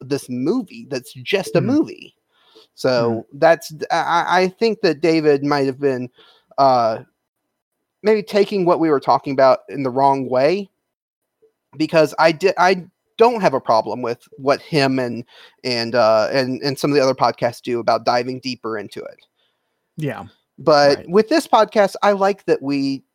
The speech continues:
Speaker 1: we don't take oursel-, we don't, and it's not that we don't take the films seriously. We take the film seriously. Like I said, w-, in this film that we're talking about today, I take very seriously.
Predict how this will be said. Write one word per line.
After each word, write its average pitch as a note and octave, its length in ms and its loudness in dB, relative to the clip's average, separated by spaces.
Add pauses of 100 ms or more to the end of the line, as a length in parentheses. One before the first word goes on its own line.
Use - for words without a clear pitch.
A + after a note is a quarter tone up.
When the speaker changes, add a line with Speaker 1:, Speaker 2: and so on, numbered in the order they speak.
(140)
Speaker 1:
we F#3+ 160 -6
don't C4+ 300 -4
take - 160 -6
oursel-, C#3 360 0
we G3+ 140 -2
don't, D4+ 260 0
and F3+ 220 0
it's A#3+ 160 -2
not D4+ 180 2
that C#4 100 -2
we B3 80 0
don't A3 160 0
take G#3 140 -6
the E3+ 100 2
films A#3+ 640 -2
seriously. A#2+ 460 -8
We G3+ 180 -4
take A#3+ 480 -6
the D3+ 100 0
film B2+ 280 2
seriously. D3 500 0
Like C#3 160 2
I D3+ 40 2
said, G#3+ 220 4
w-, D#3 360 2
in D3+ 280 -2
this G#3 220 4
film G#3 300 2
that D3+ 160 2
we're E3 180 2
talking F3+ 300 0
about D3+ 220 2
today, D3+ 380 0
I G3 180 2
take G3+ 300 -2
very E3+ 360 -2
seriously. A2+ 640 -8